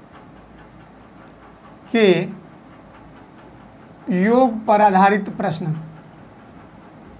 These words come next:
कहने का मतलब इसका ये है, क्रमागत का कहने का मतलब ही है कि इसमें देखिए प्राकृतिक संख्या भी आ सकता है, प्राकृतिक संख्या भी आ सकता है,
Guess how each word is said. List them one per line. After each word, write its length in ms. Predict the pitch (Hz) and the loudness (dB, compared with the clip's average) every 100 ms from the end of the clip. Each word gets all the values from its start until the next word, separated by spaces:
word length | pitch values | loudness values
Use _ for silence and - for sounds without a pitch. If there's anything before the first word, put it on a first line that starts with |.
| - - - - - - - - - - - - - - - - - - - | -20 -20 -20 -20 -20 -20 -20 -20 -20 -20 -20 -20 -20 -20 -20 -20 -20 -6 2
कहने 360 | 247 277 339 | 2 2 -2
का 140 | 370 269 | 0 0
मतलब 360 | 262 262 277 | 0 -2 -2
इसका 280 | 269 262 262 | -4 0 2
ये 260 | 240 254 240 | 4 4 6
है, 180 | 202 214 | 4 2
क्रमागत 580 | 247 233 240 240 285 330 | 0 2 2 2 0 0
का 80 | 254 | -2
कहने 300 | 247 220 247 | -2 0 0
का 120 | 262 233 | 0 0
मतलब 420 | 220 - 247 220 | 0 0 2 4
ही 200 | 302 269 | 6 4
है 220 | 202 170 220 - - - - - | 2 -2 -6 -12 -20 -20 -20 0
कि 100 | 285 | 4
इसमें 280 | 285 277 294 | 4 4 4
देखिए 380 | 277 269 247 196 | 4 2 0 0
प्राकृतिक 520 | - 220 220 262 254 | 0 0 0 -2 -6
संख्या 400 | - 262 247 254 | -2 0 2 2
भी 140 | 262 | 2
आ 80 | 254 | 2
सकता 360 | 247 277 - 240 | 0 -4 0 0
है, 220 | 240 254 - - - | 0 -4 -16 -8 0
प्राकृतिक 500 | 214 196 233 285 - | 0 0 -6 -6 0
संख्या 360 | 240 233 247 | 0 2 2
भी 140 | 240 247 | 2 2
आ 80 | 240 | 2
सकता 360 | 247 240 277 | 0 -4 0
है, 220 | 226 247 | 0 0